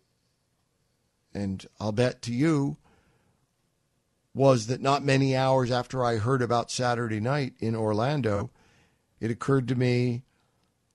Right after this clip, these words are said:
that my wife and daughter, somebody's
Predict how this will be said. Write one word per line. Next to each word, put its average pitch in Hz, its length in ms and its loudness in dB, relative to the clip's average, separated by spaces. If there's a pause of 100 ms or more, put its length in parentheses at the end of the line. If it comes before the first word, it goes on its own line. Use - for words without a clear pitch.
(2750)
that 104 200 -2
my 123 260 4
wife 131 460 2
and 120 180 0
daughter, 151 540 -4 (3000)
somebody's - 840 0